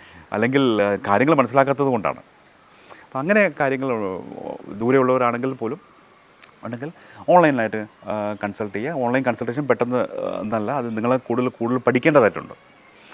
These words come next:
എൻ്റെ കൂടെയുള്ള, ആ, ഡോക്ടേഴ്സും മറ്റും അത് പഠിച്ച് വ്യക്തമായ രീതിയിൽ, ആ, അതിനൊരു, ആ, റെസ്പോൺസ്, അടുത്തുള്ള ഡോക്ടറെ കാണണമെങ്കിൽ അടുത്തുള്ള ഡോക്ടറെ കാണുക തന്നെ വേണം. അപ്പോൾ ഇങ്ങനെയുള്ള കാര്യങ്ങൾ നിങ്ങൾ ശ്രദ്ധിക്കണം. അപ്പോൾ,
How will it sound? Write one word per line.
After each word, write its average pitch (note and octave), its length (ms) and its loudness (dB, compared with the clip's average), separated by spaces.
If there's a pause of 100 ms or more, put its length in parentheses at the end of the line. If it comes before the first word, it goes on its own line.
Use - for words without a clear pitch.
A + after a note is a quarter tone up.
(160)
എൻ്റെ G#2+ 240 -2
കൂടെയുള്ള, G#2 400 -2
ആ, F2+ 400 -6
ഡോക്ടേഴ്സും G2 540 -8
മറ്റും G2 300 -14 (380)
അത് G2+ 220 -8
പഠിച്ച് F2 360 -4 (680)
വ്യക്തമായ C3 480 0
രീതിയിൽ, G2+ 460 -6 (320)
ആ, G2 220 -4
അതിനൊരു, G2 280 -6
ആ, F#2 480 -10
റെസ്പോൺസ്, A2+ 340 -8
അടുത്തുള്ള A#2 300 2
ഡോക്ടറെ A2 220 2
കാണണമെങ്കിൽ A#2 560 -4
അടുത്തുള്ള D#3 260 -2
ഡോക്ടറെ B2 280 0
കാണുക G#2 200 -2
തന്നെ A2+ 240 -2
വേണം. D2+ 220 -8 (680)
അപ്പോൾ F2+ 260 -10
ഇങ്ങനെയുള്ള D3+ 380 0
കാര്യങ്ങൾ A2+ 320 -4 (260)
നിങ്ങൾ G#2 300 -10
ശ്രദ്ധിക്കണം. F#2 560 -8 (420)
അപ്പോൾ, F#2 400 -4